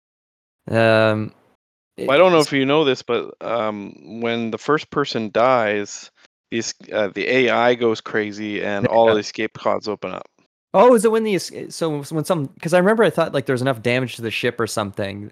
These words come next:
Speaker 1: the, uh, the escape
Speaker 2: There
Speaker 1: pods
Speaker 2: is
Speaker 1: open
Speaker 2: also
Speaker 1: too.
Speaker 2: that, like, the self-destruct sequence hits a
Speaker 1: Yeah.
Speaker 2: certain, hits six, <laughs> six turns or something.
Speaker 1: Yeah, yeah, yeah. It, it's a neat game. It's just, I think the issue is it's so bloody expensive and
Speaker 2: It's
Speaker 1: big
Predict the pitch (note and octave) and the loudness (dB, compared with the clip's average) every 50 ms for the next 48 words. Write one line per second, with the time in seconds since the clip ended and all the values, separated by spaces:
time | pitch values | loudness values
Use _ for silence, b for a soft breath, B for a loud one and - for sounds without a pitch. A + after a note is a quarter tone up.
0 | - - - - A2 G#2 G2+ G#2 G#2 G2+ G#2 G2+ F#2+ G#2 A#2 - _ _ _ - | -20 -14 -8 -6 -6 -6 -6 -6 -6 -6 -6 -8 -8 -10 -12 -16 _ _ _ -10
1 | A2 G#2+ - - - A#2 G#2+ - - C#3 C#3 C#3+ D3 C#3 C3 C3 B2+ B2+ B2 - | -10 -10 -8 -2 -2 -2 0 2 2 2 4 4 4 2 2 2 2 2 2 0
2 | - A2 G#2 G2+ G2 G2 F#2+ F2+ E2+ - G#2+ G#2+ G#2+ - - G#2+ - - A2 G#2+ | -2 -2 -2 0 -2 -2 -2 -4 -4 -4 -4 -4 -4 -6 -12 -14 -6 -4 -4 -4
3 | G#2+ - - A#2 - - - A2 G#2+ - - - - B2 - - - C3 C3+ B2+ | -4 -8 -10 -12 -10 -6 -4 -4 -4 -6 -8 -12 -14 -14 -12 -8 -8 -8 -8 -8
4 | - - - A#2+ G#2+ - - A#2+ A#2+ A#2+ - A#2 - - G#2+ G#2+ G#2+ G#2+ G#2 G#2 | -12 -10 -6 -6 -6 -4 -2 -2 -2 0 -2 -4 -6 -6 -8 -10 -10 -10 -10 -12
5 | G#2+ - _ _ _ - B2+ - - - - A#2+ - - - - - - - - | -14 -16 _ _ _ -12 -12 -12 -12 -8 -8 -8 -8 -8 -12 -16 -16 -16 -18 -20
6 | - - _ _ _ _ _ _ - A#2 A2+ A2+ - - D#3 C#3+ - - C#3+ C3 | -20 -20 _ _ _ _ _ _ -14 -12 -12 -10 -8 -8 -8 -8 -6 -6 -6 -6
7 | - - - - C3 B2+ C3+ C3+ C#3 C#3 C#3 D3+ C#3+ C#3+ D3 D3 D#3+ B B B | -6 -8 -6 -4 -2 -2 -2 -2 -4 -6 -6 -6 -6 -6 -6 -8 -10 B B B
8 | B B2+ C3 C3+ C#3 C3+ C3+ C3 B2+ B2 A#2+ A2+ A2 A2+ b b b b b b | B -2 0 0 0 0 0 0 0 0 0 -2 -4 -6 b b b b b b
9 | _ _ _ _ _ _ _ - F#3 G3 - - F#3+ F3+ - A3 G#3 G#3+ C4+ D4+ | _ _ _ _ _ _ _ 0 0 2 2 0 0 2 2 0 2 2 0 -2
10 | D4 - D#4+ D#4+ D#4 A#3 F3+ - - D#3 D#3+ - - F#3 - G#3 F3+ F3+ A3 G#3 | -2 -2 0 0 0 -2 -4 -6 -6 -8 -6 -6 -8 -6 -4 -2 -2 -2 -4 -4
11 | A#3 F#3+ G3 G3+ - C#4 A3 D3 C3 B2+ - - - - D#3+ D#3 D3+ C#3 C3+ B2+ | -4 -4 -4 -4 -2 -2 -2 -2 -2 -6 -8 -10 -4 -2 -2 -2 0 0 0 0
12 | C3 B2+ B2 - - - - C#3+ D3+ F3+ F3 - C#3+ A#2+ G#2 A2+ G#2+ G#2+ G#2 G#2 | 0 0 -2 -4 -6 -6 -4 -4 -4 -4 -6 -6 -6 -4 -4 -4 -6 -6 -8 -4
13 | - C3+ D3+ D#3+ C#3 G#2+ G2 G2+ G2+ - | -2 0 2 2 0 0 -2 -6 -14 -20